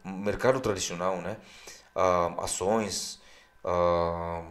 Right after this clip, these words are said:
produto bancário, né? As letras de crédito, não sei o quê, fundo imobiliário e fis, esse valorização nesse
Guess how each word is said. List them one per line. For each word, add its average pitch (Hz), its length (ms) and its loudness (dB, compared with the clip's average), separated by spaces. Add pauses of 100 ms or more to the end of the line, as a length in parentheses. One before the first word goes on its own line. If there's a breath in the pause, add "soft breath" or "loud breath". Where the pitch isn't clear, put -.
produto 92 640 0
bancário, 87 800 4
né? 98 220 -2
As 87 140 -8
letras 92 280 -4
de - 60 -12
crédito, 95 560 -2
não 85 100 -10
sei 85 140 -10
o 80 80 -10
quê, 123 300 -4 (600 loud breath)
fundo 101 760 2
imobiliário 90 800 2
e 90 60 -6
fis, 104 500 -4 (640 soft breath)
esse 101 680 2 (680 soft breath)
valorização 113 760 6
nesse 95 720 -2